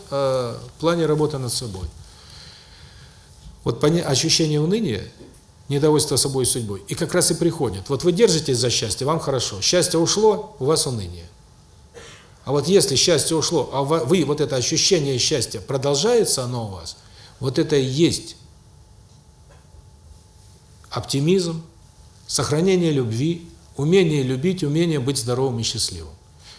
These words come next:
То есть, когда мы говорим, любовь должна быть вопреки. Так вот, чувство любви в душе должно быть вопреки ситуации. Что такое сама жизнь? Сама жизнь —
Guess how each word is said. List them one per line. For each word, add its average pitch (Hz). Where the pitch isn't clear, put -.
То -
есть, 135
когда 147
мы 147
говорим, 156
любовь 165
должна 160
быть 143
вопреки. 131
Так 123
вот, 165
чувство 190
любви 156
в 117
душе 123
должно 123
быть 120
вопреки 139
ситуации. 135
Что -
такое 185
сама 160
жизнь? 120
Сама 151
жизнь — 175